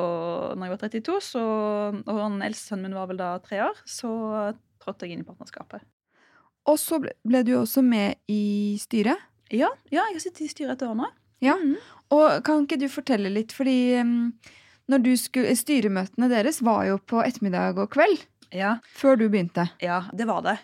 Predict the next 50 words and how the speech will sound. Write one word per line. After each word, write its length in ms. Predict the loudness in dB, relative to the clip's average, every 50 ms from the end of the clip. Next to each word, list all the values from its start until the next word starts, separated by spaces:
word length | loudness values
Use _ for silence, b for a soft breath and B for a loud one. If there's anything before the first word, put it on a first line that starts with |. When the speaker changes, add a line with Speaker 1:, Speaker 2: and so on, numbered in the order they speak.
| -10 -8
Speaker 1:
Når 160 | -4 -4 -4
jeg 60 | -4 -4
fikk 140 | -8 -8 -6
spørsmål 460 | -4 -4 -4 -4 -4 -4 -4 -2 -2 -2
om 160 | -4 -2 -4
jeg 160 | -4 -4 -2
hadde 160 | -2 -2 -2
lyst 200 | -4 -6 -8 -10 -10
til 40 | -8
å 40 | -8
sitte 240 | -8 -8 -8 -10
i 80 | -10 -8
styret, 480 | -6 -4 -2 0 2 2 0 0 -2 B B B B B B B
så 240 | -14 -10 -6 -4 -4
var 140 | -2 -2 -4
jeg 60 | -6
litt 60 | -6 -6
sånn 100 | -8 -8
at 160 | -6 -4 -4
ja, 80 | -4 -4
det 240 | -4 -6 -6 -4
er 80 | -4 -4
jo 80 | -6 -8
selvfølgelig 380 | -8 -6 -6 -6 -4 -4 -4 -4
veldig 160 | -4 -4 -6
hyggelig 220 | -6 -6 -6 -8 -8
at, 160 | -10 -10 -10
eh, 260 | -8 -8 -8 -8 -10 -10
de 80 | -10 -6 -6
andre 400 | -4 -4 -4 -6 -4 -2 -2 -2 -2 -4 -8 _ _ _ _ _ _ _ _ _ _ -6
partneren 320 | -4 -4 -2 -2 -2 -2 -2
og 40 | -2
tenker 320 | -4 -6 -4 -4 -6 -6 -6
at 80 | -4 -4
min 220 | -4 -4 -4 -6 -6 -8
type 180 | -8 -10 -10
synspunkter 560 | -10 -8 -8 -8 -8 -8 -8 -8 -6 -4 -2 -2
da 120 | 0 0 0 0
er 160 | 0 -2 -2
verdifullt 540 | -4 -4 -4 -6 -8 -8 -8 -12 -12 -10 -8
i 40 | -8 -8
en 60 | -8
sånn 120 | -8 -8 -4
sammenheng, 460 | -2 -2 -2 -2 0 2 2 2 2
så 80 | 0 -2
det 80 | -2 0
kan 100 | 2 2 2
jeg 120 | 4 2
gjerne 260 | 2 2 0 -2 -4 -2
bidra 400 | -2 -2 -2 -2 -2 0 2